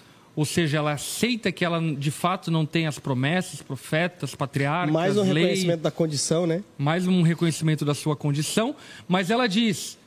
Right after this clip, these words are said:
Speaker 1: "Senhor, ainda que eu seja um cão, eu sei que a tua mesa é farta e sei que a tua mesa é tão farta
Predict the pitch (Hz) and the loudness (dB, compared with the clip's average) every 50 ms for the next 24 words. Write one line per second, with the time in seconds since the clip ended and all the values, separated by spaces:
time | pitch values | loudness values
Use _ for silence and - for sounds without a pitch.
0 | - - - - - - - - 214 233 262 277 247 180 123 - - - - - | -20 -20 -20 -20 -14 -4 0 0 2 2 2 2 2 0 -2 -6 -12 -20 -20 -20
1 | - - - - - 190 196 196 233 285 359 381 359 370 320 - - - - 226 | -20 -20 -8 -4 -2 -2 0 0 -2 0 0 0 0 0 0 -2 -6 -4 0 2
2 | 220 196 165 147 - - - 180 180 170 - - 175 147 147 156 143 - - 254 | 2 2 2 -2 -4 -2 0 2 2 2 0 0 0 0 0 -2 -2 0 0 0
3 | 302 311 233 160 127 - - - - - - - - - - - - - - 165 | 2 0 0 -2 -4 -6 -12 -20 -20 -20 -20 -20 -20 -20 -20 -20 -20 -8 -2 0
4 | 185 175 - - - - - 196 214 247 262 226 - 220 190 - 185 170 170 170 | 0 0 0 -2 -2 0 2 2 2 0 0 0 -2 -2 0 0 0 0 2 2
5 | 175 185 165 151 165 147 120 - - - - - 147 143 156 175 185 - - - | 2 2 2 2 0 -2 -2 -6 -12 -6 -4 -2 -2 -2 -2 -4 -6 -4 -2 0
6 | 269 285 320 302 - - - - - - - - - - 254 277 - - - - | 0 0 0 -4 -8 -16 -20 -20 -20 -20 -20 -6 0 0 2 2 0 -2 -2 -2
7 | 247 269 330 370 349 339 - - 233 208 - - 202 185 170 165 180 220 247 208 | 0 2 2 2 0 0 0 -2 -2 0 0 0 0 0 2 4 4 4 4 2
8 | 202 208 - - - - 359 370 370 349 - - - 269 226 185 170 - - 254 | 2 0 -2 -4 -6 -6 -4 -4 -4 -6 -4 -2 0 0 0 -2 -4 -6 -6 -8
9 | 311 | -8